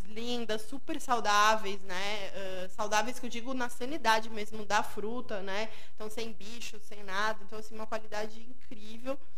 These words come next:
É, e depois todo mundo recebeu, então, uma cesti-, uma sacolinha de piquenique que tinha a foca-, a mini focaccia da Anne, da Alecrim,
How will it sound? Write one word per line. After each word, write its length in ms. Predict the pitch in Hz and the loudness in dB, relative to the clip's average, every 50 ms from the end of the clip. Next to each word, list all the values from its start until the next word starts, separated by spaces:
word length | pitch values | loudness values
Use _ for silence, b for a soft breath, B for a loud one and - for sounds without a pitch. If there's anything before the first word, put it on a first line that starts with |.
| b b b b b b b b - - | b b b b b b b b 0 2
É, 440 | 214 220 220 220 220 220 214 214 - | 4 6 6 6 6 4 2 2 2
e 60 | 254 | 2
depois 340 | 226 285 285 - 262 269 269 | 2 2 2 4 4 4 4
todo 200 | - 285 277 277 | 2 2 0 0
mundo 180 | 277 277 269 285 | 0 0 0 0
recebeu, 460 | 294 294 - - 269 - 233 233 240 | 0 0 0 0 0 0 -2 -2 -2
então, 280 | 247 247 247 254 233 240 240 233 233 226 220 220 208 - | -2 -2 -2 -2 -2 -2 -2 0 0 0 0 0 0 0
uma 200 | - 220 214 220 | 0 0 0 0
cesti-, 400 | 214 - - 226 214 208 - - - | 0 0 0 0 0 0 0 0 0
uma 600 | 214 214 208 202 202 196 196 196 185 180 175 175 175 170 165 - - - | 0 0 0 2 2 2 2 2 2 2 2 2 2 0 0 0 0 0
sacolinha 500 | - - 254 - 330 285 247 233 233 208 | 0 0 0 2 2 2 2 2 2 2
de 120 | 208 - | 2 2
piquenique 640 | - 190 - - 185 185 214 247 285 285 277 - 214 | 0 0 0 0 0 0 0 0 0 0 0 0 0
que 160 | - - 233 | 0 0 0
tinha 440 | - - - 208 180 170 160 147 - - - - | 0 0 0 0 0 0 0 0 0 0 0 0
a 440 | - 190 196 208 220 240 247 254 254 | 0 0 0 0 0 0 0 0 0
foca-, 340 | 254 - 226 208 - - 190 | 0 0 0 0 0 0 0
a 100 | - 208 | 0 0
mini 360 | 214 208 214 254 311 392 381 | 0 0 2 2 2 2 2
focaccia 640 | - - 427 - - 170 170 175 220 - - - 370 427 427 320 | 2 2 0 0 0 0 0 0 0 0 0 0 0 0 0 0
da 160 | 214 202 180 | 0 0 0
Anne, 520 | 180 180 175 175 175 185 208 247 320 381 b b b b b - - 190 | 0 0 0 0 0 0 0 0 0 0 b b b b b 0 0 0
da 60 | 185 | 0
Alecrim, 500 | 180 185 - - - 190 196 226 285 | 0 0 0 0 0 -2 -2 -2 0